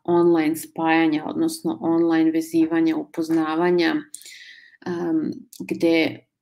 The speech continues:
organizovanje susreta u stvarnom životu zahteva izuzetan napor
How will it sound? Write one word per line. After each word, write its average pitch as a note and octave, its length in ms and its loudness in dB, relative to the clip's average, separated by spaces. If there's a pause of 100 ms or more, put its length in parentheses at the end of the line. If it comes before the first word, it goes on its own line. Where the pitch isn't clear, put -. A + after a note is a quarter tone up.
(120)
organizovanje E3+ 760 2
susreta E3+ 680 -6
u D#3+ 100 -6
stvarnom E3 460 0
životu D#3+ 520 -6
zahteva D#3+ 680 -2
izuzetan D#3 580 -2
napor D#3+ 640 -4